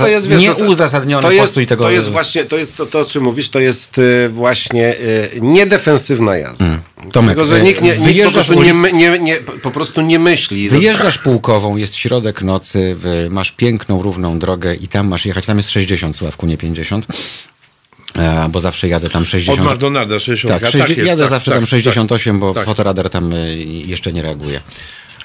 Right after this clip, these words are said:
Speaker 2: A czy nie powinno się również zrobić jednego wielkiego audytu oznakowania polskich dróg? Jeżeli kierowca widzi, że te znaki i te fotoradary i to wszystko nie ma miejsca, pamiętacie, by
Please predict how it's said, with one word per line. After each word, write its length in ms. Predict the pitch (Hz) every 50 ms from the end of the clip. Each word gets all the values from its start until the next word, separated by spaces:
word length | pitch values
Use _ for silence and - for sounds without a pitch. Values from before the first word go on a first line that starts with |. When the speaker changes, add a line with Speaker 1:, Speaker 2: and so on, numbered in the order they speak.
| - -
Speaker 2:
A 440 | - 85 82 80 80 78 78 78 73 - _ _ _ _ _ _ _ - - - - - - - - - _ _ _ _ _ _ _ _ _ _ _ _ - -
czy 120 | - - 107
nie 160 | 104 101 95
powinno 400 | - - 104 92 120 143 143 123
się 140 | - - 104
również 320 | 104 101 104 107 98 92
zrobić 360 | 87 98 92 82 78 85 90
jednego 440 | 101 95 95 90 101 113 123 120 110
wielkiego 500 | 92 98 98 87 - - 107 - 113 95
audytu 420 | - 90 90 85 92 104 - 98 95
oznakowania 600 | - 90 80 92 90 82 - 87 76 87 87 90 80
polskich 480 | - 87 80 78 - - - 80 71
dróg? 300 | 71 - 76 78 - - - - - - - -
Jeżeli 260 | 104 104 127 135 131
kierowca 380 | 123 143 147 147 127 - 147 123
widzi, 180 | 123 123 107 98
że 80 | 107
te 120 | 104 - 101
znaki 480 | 92 104 107 110 107 107 - - 110
i 60 | 101
te 120 | 95 104 95
fotoradary 680 | - 104 - 107 101 101 98 92 101 101 101 98 101
i 80 | 101 95
to 100 | - 95
wszystko 340 | - - 110 - - -
nie 100 | 101 101
ma 120 | 98 95 92
miejsca, 360 | 92 87 82 80 - - 107
pamiętacie, 580 | - 110 107 107 104 101 127 120 - 113 104 92
by 280 | 85 - 92 87 85